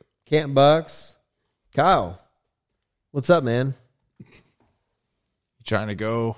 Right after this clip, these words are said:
Speaker 2: where I'm going to Idaho, or you wanna go?
Speaker 1: Yeah, that's where I'm going, man.
Speaker 2: <clears throat>
Speaker 1: I, I, I heard, I heard you're going to Idaho here. So let's,
Speaker 2: I am,
Speaker 1: let's
Speaker 2: I
Speaker 1: talk
Speaker 2: am,
Speaker 1: about
Speaker 2: I
Speaker 1: it.
Speaker 2: am. I leave,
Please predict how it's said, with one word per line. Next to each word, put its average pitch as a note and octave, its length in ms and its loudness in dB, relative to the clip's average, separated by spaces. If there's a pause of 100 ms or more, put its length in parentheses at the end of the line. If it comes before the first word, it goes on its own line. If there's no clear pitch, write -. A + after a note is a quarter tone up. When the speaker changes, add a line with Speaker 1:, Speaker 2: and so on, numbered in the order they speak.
Speaker 2:
where A#2 160 -2
I'm A2+ 160 -4
going A#2 260 -6
to G#2 120 -6
Idaho, F3 680 0
or B2 80 0
you B2+ 160 -2
wanna C3+ 140 -2
go? A#2+ 60 -2
Speaker 1:
Yeah, E3 320 6
that's D3+ 240 4
where F3+ 80 6
I'm E3+ 140 4
going, F#3+ 340 6
man. D3+ 260 6
Speaker 2:
<clears throat> - 0 -
Speaker 1:
I, C#3+ 180 4
I, C#3 340 2
I D3+ 40 8
heard, E3+ 520 6
I D3 180 0
heard E3+ 260 4
you're D#3 120 2
going E3 200 4
to D3+ 60 0
Idaho D#3+ 360 2
here. G2 280 0 (140)
So C3 260 2
let's, C3+ 220 4
Speaker 2:
I C#3+ 40 0
am, D#3+ 140 2
Speaker 1:
let's D3 120 2
Speaker 2:
I B2+ 60 2
Speaker 1:
talk E3 200 6
Speaker 2:
am, D#3+ 100 2
Speaker 1:
about G#2 220 4
Speaker 2:
I - 40 2
Speaker 1:
it. - 60 0
Speaker 2:
am. D3 200 -2
I G#2+ 120 -4
leave, A#2+ 380 -6